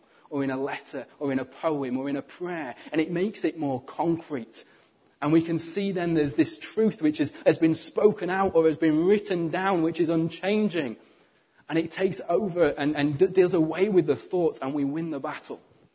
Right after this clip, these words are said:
There is power in speaking something out with our lips or writing something down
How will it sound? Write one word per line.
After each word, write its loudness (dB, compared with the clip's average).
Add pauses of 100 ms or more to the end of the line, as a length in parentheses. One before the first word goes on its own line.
(720)
There -6
is -4
power -6
in 0
speaking -8
something -12
out -14
with -16
our -12
lips -8
or -6
writing -6
something -10
down -14